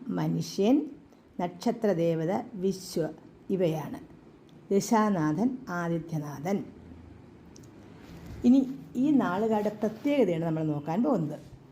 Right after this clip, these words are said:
ഉന്നത ആദർശവും ഉത്കർഷേച്ഛയുമുള്ള ഉത്രാടം നക്ഷത്രക്കാർ വലിയ അഭിമാനികളും വിനയാന്വിതരും ആയിരിക്കും. വാചാലതയും ആത്മാർത്ഥതയും സന്മനോഭാവവുമുള്ള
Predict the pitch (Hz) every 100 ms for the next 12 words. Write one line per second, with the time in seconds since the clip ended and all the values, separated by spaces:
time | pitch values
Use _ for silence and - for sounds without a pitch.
0 | - - - 214 233 254 277 285 294 294
1 | 185 175 185 196 - 180 139 143 247 415
2 | - - - - - - - 214 233 -
3 | 277 - 277 277 - 294 277 262 240 233
4 | 240 240 202 - 220 233 233 240 226 147
5 | - 180 175 175 160 165 226 180 180 180
6 | 196 208 - 165 - 202 196 208 214 160
7 | 156 151 226 262 - - - - - -
8 | 190 190 202 208 226 - 175 175 170 220
9 | - 190 160 156 147 151 269 240 - -
10 | - - - - 175 175 196 220 214 220
11 | 180 165 170 262 - - 175 170 170 190
12 | 190 202 202 208 202 208 240 - - -
13 | - - - - 190 214 214 214 226 220
14 | 208 190 196 196 196